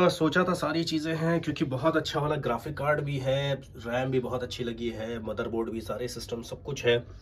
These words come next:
और इसी के ऊपर मेरा Apollo का ट्विन भी लगा हुआ है, सारी चीज़ें हैं। अ, but पता नहीं क्यों ये क्या ऐसी दिक्कत हो गई इसके अंदर, जो कि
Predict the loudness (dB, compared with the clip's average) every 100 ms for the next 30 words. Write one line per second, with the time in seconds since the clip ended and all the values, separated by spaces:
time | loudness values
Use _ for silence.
0 | -18 -20 -20 -8 0 2 2 -2 -2 -2
1 | -2 -2 -2 -2 0 0 0 -2 0 -2
2 | -4 -2 -2 -4 -8 -8 -4 -4 -2 -4
3 | -4 -8 -8 -8 -8 -10 -8 -8 -8 -6
4 | -6 -6 -8 -14 -18 -16 -18 -18 -8 -2
5 | 0 2 2 0 -6 -16 -18 -18 -16 -16
6 | -6 0 2 4 2 6 8 10 8 0
7 | -2 2 4 4 6 6 4 -4 -4 -2
8 | -2 -2 -2 0 -2 -2 -2 0 -2 -2
9 | -6 -6 -8